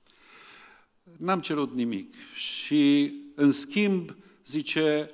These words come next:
„am luat”, atenție, „am luat bani și am luat ajutor de la alte biserici.” Dar spune, uh, punctual și spune foarte, foarte clar și precis, zice,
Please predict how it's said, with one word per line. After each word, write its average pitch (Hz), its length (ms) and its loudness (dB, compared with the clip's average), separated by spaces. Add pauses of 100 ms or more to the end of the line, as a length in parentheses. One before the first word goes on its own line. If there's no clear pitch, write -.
(240)
„am 135 180 -4
luat”, 147 720 2 (200)
atenție, 123 760 0
„am 117 200 -2
luat 135 520 -2
bani 123 560 2 (320)
și - 160 -10
am 117 120 -2
luat 139 240 0
ajutor 131 760 0 (320)
de 180 100 -4
la 196 120 4
alte 170 240 2
biserici.” 104 640 -6 (760)
Dar 156 220 6
spune, 208 720 -2 (640)
uh, 143 560 4 (140)
punctual 165 640 6
și 120 200 -6
spune 175 340 -2
foarte, 160 680 0
foarte 147 480 -2 (240)
clar 151 320 2
și - 140 -6
precis, 127 420 -4
zice, - 440 -14